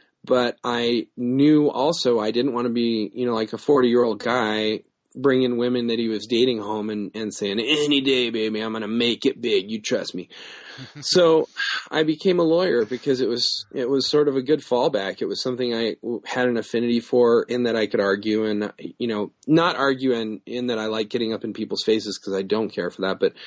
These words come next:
Speaker 1: you know, I could put a logical thought process together and, and make, um, bullet points out of it and try and explain things to people. And,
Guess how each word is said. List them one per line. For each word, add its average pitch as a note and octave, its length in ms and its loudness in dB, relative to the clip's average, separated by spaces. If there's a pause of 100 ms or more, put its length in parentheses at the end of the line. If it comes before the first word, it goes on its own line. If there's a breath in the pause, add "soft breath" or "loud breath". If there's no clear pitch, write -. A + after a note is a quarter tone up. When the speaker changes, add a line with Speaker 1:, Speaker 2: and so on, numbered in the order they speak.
(300 loud breath)
Speaker 1:
you D3+ 80 4
know, D3+ 60 6
I C#3 80 4
could D3+ 140 -4
put E3 100 4
a D#3+ 40 6
logical B2 460 2
thought - 440 -2
process G#2 440 -2
together G2+ 480 -2
and, G#2+ 220 -4
and G#2+ 260 -2
make, A2 220 0 (340)
um, G#2 380 -12 (260)
bullet C3+ 380 2
points G#2 320 -6
out G2 160 -4
of G#2 100 -6
it A#2 160 2
and A2 240 -6
try - 160 -4
and G#2+ 80 -2
explain A2+ 540 -2
things G2+ 280 -4
to - 100 -4
people. G2 360 -2
And, B2+ 140 0